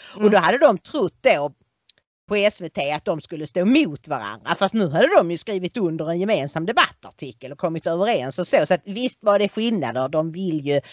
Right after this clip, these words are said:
Speaker 1: Åkesson vill ju mycket, mycket mer än vad Sabuni vill. Men det blev ju en rätt avslagen debatt.
Speaker 2: Ja, det blev lite konstigt. Det, det, det, i det s-, sammanhanget så hettade det ju till mer när Sabuni näpste av Annie Lööf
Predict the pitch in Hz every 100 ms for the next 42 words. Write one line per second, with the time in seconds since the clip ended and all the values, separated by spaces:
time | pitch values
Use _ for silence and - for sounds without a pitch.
0 | - - 185 185 196 165 156 139 151 156
1 | 143 135 131 147 202 302 233 147 - -
2 | 156 127 131 151 156 135 120 131 123 160
3 | 180 202 202 208 208 - 240 180 143 156
4 | - 151 135 143 156 156 165 214 - -
5 | _ - 190 196 214 233 190 185 156 139
6 | - 147 - - - - - 185 196 151
7 | 143 180 165 190 151 180 185 180 165 85
8 | 190 190 175 160 170 - - - - -
9 | 285 202 170 160 170 208 160 180 170 165
10 | 165 - 170 151 165 147 143 143 147 147
11 | - 160 196 156 143 143 160 165 156 -
12 | - - 180 175 139 135 151 190 - _
13 | 160 156 165 226 339 - 165 180 175